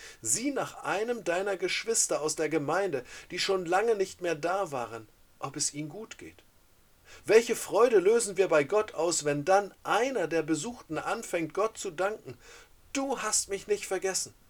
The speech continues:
Unser Vater im Himmel hat uns nicht vergessen. Und auch den Menschen nicht, den er uns aufs Herz legt.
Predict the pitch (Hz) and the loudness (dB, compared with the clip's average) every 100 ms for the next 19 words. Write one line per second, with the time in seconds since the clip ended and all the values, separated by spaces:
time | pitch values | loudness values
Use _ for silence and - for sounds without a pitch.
0 | _ _ _ _ _ _ _ _ - 185 | _ _ _ _ _ _ _ _ 0 2
1 | 175 147 190 214 190 165 202 160 - - | 2 0 -2 -2 -2 -2 0 -2 -2 -12
2 | - 190 180 156 - - _ _ - 120 | -4 -2 -2 -4 -4 -6 _ _ -8 -2
3 | 135 - 123 110 101 - - _ _ - | -2 -2 -4 -4 -6 -8 -10 _ _ -20
4 | _ _ - - 170 - 208 185 226 254 | _ _ -8 -4 -6 -2 -2 0 0 0
5 | - 147 127 - 147 156 147 175 - 156 | -4 -4 -6 -6 -2 0 0 -2 -4 -2
6 | - 170 175 - 104 85 | -2 -2 -6 -6 -10 -14